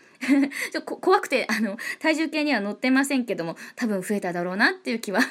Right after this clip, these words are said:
<laughs> しますね。うん、ということで、いや、なんか羊を食べてみたり、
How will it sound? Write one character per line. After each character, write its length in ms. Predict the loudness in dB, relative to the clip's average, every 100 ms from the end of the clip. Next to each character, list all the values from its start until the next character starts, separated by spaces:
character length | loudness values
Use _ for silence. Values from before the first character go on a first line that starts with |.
| -6 _ _
<laughs> 380 | -10 -6 -6 -6
し 140 | -2 -2
ま 120 | 0
す 100 | -2
ね。 200 | -4 -4 -20 -20 -8 -2
う 40 | -2
ん、 40 | -4 -2
と 140 | 2
い 100 | 2
う 80 | 0
こ 120 | -2
と 140 | -2 0
で、 300 | 0 0 -4 _
い 80 | -2
や、 240 | 0 0 -2
な 100 | -4
ん 40 |
か 140 | -6 -8
羊 340 | -12 -14 -8 -6
を 20 |
食 140 | -4
べ 80 | -4
て 100 | -2
み 100 | -2
た 120 | 0
り、 200 | -2 -4